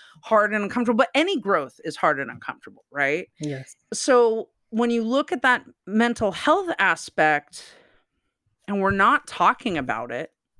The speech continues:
Speaker 1: I mean, I can remember the first time I told one of my, like, oldest friends that I was starting to go to therapy.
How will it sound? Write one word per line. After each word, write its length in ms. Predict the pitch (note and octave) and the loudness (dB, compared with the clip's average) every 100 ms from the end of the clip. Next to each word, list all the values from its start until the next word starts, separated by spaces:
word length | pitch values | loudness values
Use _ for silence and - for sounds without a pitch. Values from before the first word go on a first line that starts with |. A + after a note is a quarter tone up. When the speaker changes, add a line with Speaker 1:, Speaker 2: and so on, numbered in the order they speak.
| _ _ - | _ _ -6
Speaker 1:
I 40 | G#3+ | -2
mean, 100 | G#3+ | 0
I 140 | G#3+ | 0
can 160 | D#4 F#4+ | 0 0
remember 440 | G#3+ F3+ E3+ E3+ | 0 -2 -4 -2
the 120 | D#3+ D#3+ | -4 -4
first 280 | F3+ F3 | -6 -8
time 160 | - E3 | -6 -4
I 80 | E3 | -4
told 260 | - D#3+ | -4 -4
one 160 | D#3 D#3 | -2 -4
of 60 | E3 | -2
my, 340 | D3+ C#3+ C#3 | -2 -4 -4
like, 160 | D3 C3+ - | -6 -6 -6
oldest 340 | C#3+ D#3 - | -4 -4 -6
friends 380 | E3 F3+ C#3 - | -4 -2 -4 -4
that 160 | C#3+ | -4
I 100 | C3+ | -4
was 120 | C#3 - | -6 -8
starting 320 | D3 C#3 C#3 | -4 -4 -4
to 40 | |
go 100 | C3+ | -8
to 80 | B2+ | -8
therapy. 600 | - B2+ B2 - A#2+ C3+ | -8 -8 -8 -10 -12 -14